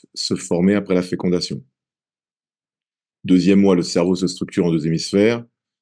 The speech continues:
Septième mois, le cerveau du fœtus entend et mémorise la voix de sa mère.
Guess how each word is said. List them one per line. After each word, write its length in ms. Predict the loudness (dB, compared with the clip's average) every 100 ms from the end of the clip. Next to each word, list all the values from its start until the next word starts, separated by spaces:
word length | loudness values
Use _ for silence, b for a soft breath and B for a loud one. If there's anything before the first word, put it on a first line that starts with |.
| _ _
Septième 400 | -2 -2 2 2
mois, 140 | 4
le 100 | 2
cerveau 380 | 0 -2 2 2
du 100 | 0
fœtus 540 | -2 -4 -2 -6 -8 -2
entend 520 | -2 0 0 0 0
et 80 | 0
mémorise 800 | 4 4 6 4 4 2 0 -10 _
la 180 | -4 -2
voix 220 | 2 2
de 100 | 2
sa 200 | 0 0
mère. 380 | 0 0 0 -6